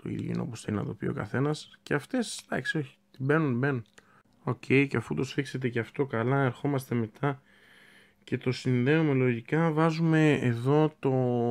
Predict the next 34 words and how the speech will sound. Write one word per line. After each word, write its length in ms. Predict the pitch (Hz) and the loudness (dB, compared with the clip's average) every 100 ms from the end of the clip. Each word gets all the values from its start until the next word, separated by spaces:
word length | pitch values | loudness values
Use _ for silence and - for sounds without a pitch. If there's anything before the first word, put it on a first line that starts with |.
| 117 113 | 2 2
λεντάκι 500 | 110 123 147 - 113 | 0 0 0 -2 -10
μας. 360 | 107 - - - | -10 -12 -16 -12
Από 160 | 120 120 | -10 -8
πώς 240 | 143 151 | -8 -4
θα 120 | 170 | -2
μπει 180 | 131 117 | 0 0
αυτό 320 | 104 - 113 | 0 -4 -10
τώρα; 420 | 101 107 107 131 131 - - | -6 -2 -2 -2 -6 -18 -16
Λογικά, 960 | 151 123 117 113 110 - 147 151 143 127 - | -6 -2 0 0 -2 -6 -2 0 0 -4 -8
εντάξει, 300 | - 107 - | -8 -8 -6
φαίνεται 320 | - 127 110 110 | -2 0 0 0
να 100 | 107 | -2
μου 140 | 104 | -2
πείτε, 340 | 120 127 - - - | -6 -6 -8 -8 -4
έτσι 300 | 120 - - | -4 -4 -6
θα 120 | 110 | -4
είναι. 240 | 107 104 - _ - - - - _ _ | -2 -6 -10 _ -20 -20 -20 -20 _ _
Οπότε 320 | 117 139 135 - | -2 -2 -2 0
έρχεσαι, 640 | 143 139 135 - 139 - _ _ - | 0 0 -6 -2 -2 -2 _ _ -6
βάζεις 580 | 123 123 120 113 - _ | -2 0 -2 -8 -12 _
μέσα 340 | 123 120 - | -4 -4 -6
καλά 440 | 113 - 113 117 113 | -8 -4 -2 -2 -2
το 160 | - | -4
λεντάκι, 580 | 110 104 110 110 107 - - - _ _ - - - - - _ _ _ _ - | -4 -4 -4 -6 -6 -12 -20 -20 _ _ -20 -8 -4 -4 -4 _ _ _ _ -12
όπου 540 | - 131 131 135 135 147 | -10 -6 -2 0 0 -2
δεν 120 | 208 | -4
ξέρω 320 | 185 196 208 | -2 0 2
αν 140 | 208 | 2
έχει 160 | 208 196 | 2 0
κάποια 360 | - 185 - 190 | -2 -4 2 2
ειδική 400 | 175 156 - 208 | 2 0 -6 -2
τέτοια 360 | 139 131 - | 0 0 2
ή 100 | 127 | 4
αν 260 | 135 123 | 4 4